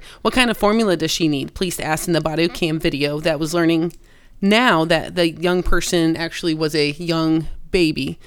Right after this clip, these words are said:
that needed formula. "I don't know. I've never done this before. Like the newborn stuff?" Um, she replied. Lone Peak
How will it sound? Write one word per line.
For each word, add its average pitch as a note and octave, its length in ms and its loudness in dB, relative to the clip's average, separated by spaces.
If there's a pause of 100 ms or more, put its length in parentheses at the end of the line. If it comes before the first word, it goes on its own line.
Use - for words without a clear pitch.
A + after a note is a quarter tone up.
(120)
that D#3+ 140 0
needed D3+ 240 0
formula. D#3 500 -4
"I F#3 80 2
don't G#3 180 2
know. F#3+ 140 4
I've D#3+ 140 0
never E3+ 240 0
done E3+ 180 2
this D3+ 180 -2
before. D#3 380 -6
Like E3 360 -2
the D#3+ 100 4
newborn A3 400 6
stuff?" C#4 440 -2 (600)
Um, E3 200 0
she F#3+ 160 -4
replied. E3 580 0 (520)
Lone G3+ 240 2
Peak - 420 -8